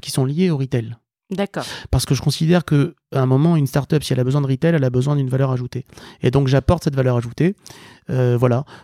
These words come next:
Speaker 1: C'est parce que, en fait, je, je, en deux mots, c'est que ça fait dix ans que je lance des concepts.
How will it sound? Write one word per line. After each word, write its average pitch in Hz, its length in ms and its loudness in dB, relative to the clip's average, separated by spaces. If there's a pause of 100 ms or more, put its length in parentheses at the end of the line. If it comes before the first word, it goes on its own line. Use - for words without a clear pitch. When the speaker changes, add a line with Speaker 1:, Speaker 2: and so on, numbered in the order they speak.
Speaker 1:
C'est 143 180 0
parce 143 200 2
que, 175 80 4
en 151 80 2
fait, 185 200 0
je, 147 280 -8
je, 151 160 -6
en 147 320 0
deux 147 160 2
mots, 151 160 2
c'est 180 120 -2
que 139 60 -6
ça 147 80 2
fait 135 140 0
dix 143 240 0
ans 156 120 0
que 123 360 -4
je 123 220 -8
lance 135 260 -2
des 120 440 0
concepts. - 440 -2